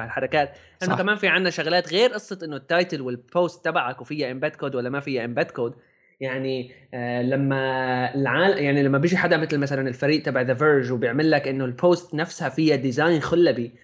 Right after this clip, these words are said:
Speaker 1: العالم يلي بيكون جورنالست تاني بغير
Speaker 2: إيه،
Speaker 1: محل
Speaker 2: بجن.
Speaker 1: بفكر، بفكر إنه هاي الشغلة، يعني إنه كيف يا الله، كيف هدول عم يحسنوا يعملوا هيك؟ ما حدا
Speaker 2: إيه.
Speaker 1: عارفان إنه يمكن في شي خمسة ستة شغالين على الموضوع بشي
Speaker 2: على البوست.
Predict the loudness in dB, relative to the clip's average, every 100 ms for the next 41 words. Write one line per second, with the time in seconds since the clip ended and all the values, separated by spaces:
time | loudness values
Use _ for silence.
0 | _ -2 0 2 2 -2 -8 -16 -4 -2
1 | -2 0 2 2 0 0 -2 -6 -6 -4
2 | -4 -4 0 2 4 4 4 6 6 4
3 | 4 4 4 -2 -4 2 4 6 2 4
4 | 2 2 0 0 0 2 0 0 -4 -6
5 | -6 -8 -10 -14 -8 -6 -6 -4 -2 0
6 | -2 -4 -4 -2 2 2 0 -6 -6 -4
7 | -4 -4 -6 -4 0 2 2 -2 -4 0
8 | 0 2 0 -2 -4 -2 -2 -2 -2 -4
9 | -2 0 0 2 2 0 -2 0 0 -2
10 | -4 -20 -6 0 2 4 6